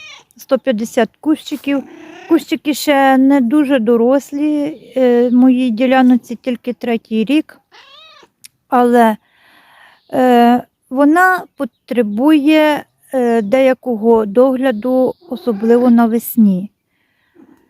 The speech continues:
Е, у мене трошечки відрізняються кущики, я вам зразу покажу. Ось ті, що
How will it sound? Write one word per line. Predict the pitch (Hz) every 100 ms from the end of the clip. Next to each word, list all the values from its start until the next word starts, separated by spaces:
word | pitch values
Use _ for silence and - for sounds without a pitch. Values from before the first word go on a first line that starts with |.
| _ _
Е, | 247 233 226
у | 240
мене | 269 359 370 339 302 - _ _ - - _ _ _ _ _ _ -
трошечки | 330 330 285 - 302
відрізняються | 269 240 294 277 294 302 277 - 262
кущики, | - 320 - 233 -
я | 233 233
вам | 240 233
зразу | 233 226 214 220
покажу. | 220 - 220 214 233 -
Ось | 262 - _ _ _ _ _ -
ті, | 285 262
що | - 254 240